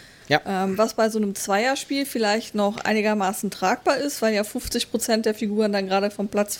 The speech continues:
Speaker 2: von der Karte verschwinden.
Speaker 1: Mhm.
Speaker 2: Aber wenn man jetzt zu dritt oder zu viert spielt und man ist der Erste, der, äh, seine Jahreszeit beendet,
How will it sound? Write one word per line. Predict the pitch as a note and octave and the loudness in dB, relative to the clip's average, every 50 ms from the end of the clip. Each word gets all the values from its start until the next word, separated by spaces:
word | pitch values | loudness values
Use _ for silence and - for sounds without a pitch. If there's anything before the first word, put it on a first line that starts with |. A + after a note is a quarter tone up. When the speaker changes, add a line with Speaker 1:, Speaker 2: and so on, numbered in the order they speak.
| - - - | -10 -6 -2
Speaker 2:
von | - G3 F#3+ | 0 0 2
der | F#3+ | 0
Karte | F#3+ - G3+ G3 G3+ - G#3+ | 0 0 0 0 0 -2 -4
verschwinden. | - F#3 F#3 - - G3 G3 A#3+ B3+ - D#4+ F4 - - - | -4 -4 -4 -4 -2 -2 -2 -2 -2 -2 -4 -6 -6 -6 -4
Speaker 1:
Mhm. | A#2 A2+ A2 A#2+ D3 - | -2 0 0 -2 -2 0
Speaker 2:
Aber | - G#3+ G3 | 0 0 2
wenn | F#3+ A3 A3+ | 2 0 0
man | A3+ A3 | 2 0
jetzt | G#3+ G#3 G#3+ - | 0 -2 -2 -4
zu | A3+ | -4
dritt | G#3+ B3 C#4+ C#4 | -2 0 0 0
oder | B3 A#3 G3 G3 | 2 0 0 0
zu | - G#3+ G3+ | 0 -4 -4
viert | - - D#4 G4 G4 - | -2 0 0 0 0 -2
spielt | - - G#3 G#3 A#3+ C4 | -6 -4 0 0 0 2
und | G3+ A3 | 2 2
man | A#3 G3+ F3+ | 0 2 0
ist | A3 A3 - | -2 -2 0
der | - F#3+ | 0 0
Erste, | - - G#3+ D4+ E4+ - - C#4 | 2 2 2 0 0 0 -2 0
der, | G#3 G#3 G3+ G3+ G3+ G3+ - - | 2 2 2 2 2 0 -2 -2
äh, | - G3+ G3+ G3 G3 F#3+ | -2 0 2 2 0 0
seine | G3+ G3 G3+ G3 | 0 0 2 2
Jahreszeit | F#3+ F3+ F#3 F#3 F#3 G3 - - G#3 F#3 F#3 - | 2 2 2 0 -2 -4 -2 0 0 0 0 0
beendet, | - - - F3+ F3+ G#3 C4+ C#4+ | -2 -2 -2 0 0 0 0 0